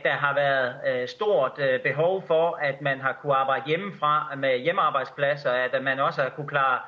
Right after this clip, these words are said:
undervisning hjemmefra, øh, når man var, øh, ja, isoleret, kan man sige, eller var nødt til at skulle agere hjemmefra. Øh, så det er jo med til at understøtte, at, øh,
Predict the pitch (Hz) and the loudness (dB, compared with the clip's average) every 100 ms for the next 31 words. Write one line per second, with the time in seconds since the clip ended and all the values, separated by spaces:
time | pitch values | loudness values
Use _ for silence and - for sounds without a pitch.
0 | - - _ 175 196 156 156 147 139 127 | -16 -20 _ 0 0 -2 -6 -8 -8 -10
1 | 131 160 185 160 151 151 151 - - 143 | -2 -2 -2 -2 0 2 -2 -10 -2 2
2 | 131 123 120 120 120 139 135 120 - 156 | 4 2 2 0 -2 0 0 0 -4 -2
3 | 139 135 123 - - 143 123 120 143 135 | 0 0 -2 -6 -6 0 0 0 -2 -2
4 | - 160 143 143 175 143 123 139 127 - | -8 -14 -8 -2 2 2 0 -4 -4 -8
5 | 170 165 127 123 117 - - 143 160 175 | -4 0 0 0 -2 -6 -4 -2 -2 0
6 | 160 127 - 135 120 165 135 131 143 143 | -2 -2 -2 -4 -2 0 0 -2 -6 -2
7 | 117 107 - - - - _ _ 147 143 | -2 -2 -12 -20 -20 -20 _ _ -2 0
8 | 139 139 143 165 170 220 196 220 226 214 | 0 -2 -2 -2 0 0 2 0 2 0
9 | 165 185 190 147 185 190 151 143 156 139 | 2 2 -2 0 -2 2 0 2 2 2
10 | 135 | 0